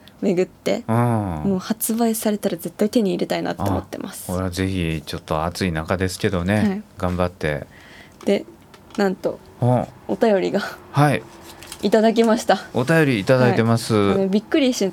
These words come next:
Speaker 1: したんですけど、
Speaker 2: ええ。
Speaker 1: 北村さんからいただいて、
Speaker 2: はい。
Speaker 1: ラジオネームやっちゃんさん。
Speaker 2: はい。
Speaker 1: 南行徳在中の東西線ですかね。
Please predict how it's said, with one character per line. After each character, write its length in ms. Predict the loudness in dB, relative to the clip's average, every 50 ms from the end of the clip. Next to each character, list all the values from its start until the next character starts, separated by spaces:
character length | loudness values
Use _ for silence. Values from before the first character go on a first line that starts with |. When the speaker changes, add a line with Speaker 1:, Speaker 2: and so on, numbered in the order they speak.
| -4
Speaker 1:
し 100 | -8 -6
た 120 | -2 -2 0
ん 60 | 0
で 80 | -2 -2
す 100 | -4 -4
け 100 | -6 -4
ど、 140 | -2 0 2
Speaker 2:
え 360 | 4 4 4 4 4 2 0 -2
え。 20 |
Speaker 1:
北 160 | 0 0 2 2
村 200 | 4 2 2 2
さ 160 | 2 0 -2
ん 80 | 0
か 100 | 0 0
ら 80 | 0 0
い 60 | 0 0
た 120 | 0 0
だ 160 | 0 0 0
い 80 | -2 -2
て、 260 | 0 0 0 0 0 -4 -12 -8 0
Speaker 2:
は 260 | 2 2 4 4 2
い。 100 | -2 -4 -6 -10 -6 -2
Speaker 1:
ラ 100 | 0 0
ジ 140 | 2 2 2
オ 80 | 2
ネ 140 | 4 2 2
ー 40 | 2
ム 80 | 2
や 80 | 2 2
っ 20 |
ち 140 | 0 -2 -4
ゃ 40 | -4
ん 60 | -4
さ 140 | -6 -8 -10
ん。 100 | -10 -12 -14 -8
Speaker 2:
は 220 | -2 2 2 2 2
い。 100 | 0 -4 -8 -6 -2
Speaker 1:
南 320 | 0 2 2 2 2 2
行 160 | 2 2 0 0
徳 220 | 0 -4 -4 -4
在 220 | -4 -2 -2 -2 -4
中 220 | -4 -6 -6 -4
の 200 | -4 -4 -6 -6 -10 -16 -20 -20 -20 -20 -20 -20 -20 -20 -20 -20 -20 -20 -20 -20 -20 -20 -20 -20 -20 -12 -4
東 180 | -2 0 2 4
西 120 | 2 2
線 160 | 2 2 2
で 80 | 2 0
す 120 | -2 -2 -4
か 140 | -4 -4
ね。 180 | -4 -4 -8 -10